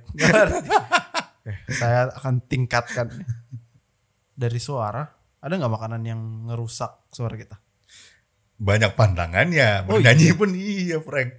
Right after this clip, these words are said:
Speaker 1: Oh, iya.
Speaker 2: Nah, ini nih, kalau gua ngetik, eh, gua pasti akan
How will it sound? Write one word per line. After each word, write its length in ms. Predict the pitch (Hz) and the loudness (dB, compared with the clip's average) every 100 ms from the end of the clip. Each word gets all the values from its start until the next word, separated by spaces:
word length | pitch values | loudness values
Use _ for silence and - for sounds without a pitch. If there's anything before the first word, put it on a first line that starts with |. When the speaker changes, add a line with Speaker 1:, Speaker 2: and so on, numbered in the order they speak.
| _ | _
Speaker 1:
Oh, 80 | - | -6
iya. 260 | 160 107 113 - _ _ _ | -4 -2 -4 -8 _ _ _
Speaker 2:
Nah, 340 | - 113 98 95 | 0 2 2 -2
ini 180 | - 117 | -6 -6
nih, 220 | 156 185 147 101 87 _ _ _ _ _ _ _ _ _ _ _ _ _ _ _ _ _ _ _ _ | -6 -8 -10 -16 -20 _ _ _ _ _ _ _ _ _ _ _ _ _ _ _ _ _ _ _ _
kalau 560 | - 110 110 113 107 98 | -2 0 0 -4 -10 -12
gua 600 | 92 95 95 92 90 82 87 | -12 -8 -6 -6 -8 -12 -14
ngetik, 440 | 95 - 98 _ _ _ | -14 -10 -12 _ _ _
eh, 1000 | - 92 90 87 87 85 85 87 87 87 87 _ _ _ - 98 | -12 -8 -8 -10 -14 -16 -16 -18 -18 -18 -18 _ _ _ -14 -8
gua 180 | 95 117 | -4 -4
pasti 220 | 120 143 | -4 -6
akan 260 | 131 113 | -10 -10